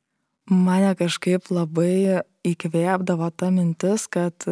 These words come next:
ir po vėžio yra gyvenimas. Nu, kad jis yra pilnas tas gyvenimas tikrai visko ir kad, e, tiesiog jisai gali būti kitoks tam tikrais tais etapais, tais sunkiais etapais.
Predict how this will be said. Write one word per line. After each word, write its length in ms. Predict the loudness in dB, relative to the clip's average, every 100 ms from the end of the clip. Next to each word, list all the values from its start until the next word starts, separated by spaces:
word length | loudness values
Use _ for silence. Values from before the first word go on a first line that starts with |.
| -6
ir 200 | -2 -2
po 200 | -2 -4 0
vėžio 440 | 2 2 2 0
yra 160 | 0 -2
gyvenimas. 680 | -2 -2 -4 -4 -4 -8 -14 -20 _ _ _
Nu, 160 | 0 2
kad 180 | 2 0 0
jis 140 | 0 0
yra 240 | 2 2 0 -8 _ _ 2
pilnas 420 | 4 4 2 -2
tas 200 | -4 -4
gyvenimas 560 | -4 -2 0 0 0 -2
tikrai 400 | -6 -4 -2 -2 -6 _ _ _ _ _ -6
visko 560 | -2 2 2 0 0 2 2
ir 160 | 0
kad, 300 | 0 0 0 0
e, 340 | 0 2 2 0 -2
tiesiog 380 | -2 2 0 0
jisai 240 | -2 0
gali 260 | 0 0 0
būti 300 | 0 0 0
kitoks 560 | -4 2 4 4 2 -2
tam 160 | 0
tikrais 400 | 0 -2 -2 0
tais 160 | -2 -2
etapais, 540 | -2 2 2 2 -2
tais 200 | -4 -4
sunkiais 520 | 0 0 0 0 0 0
etapais. 640 | 0 0 0 0 -2 -4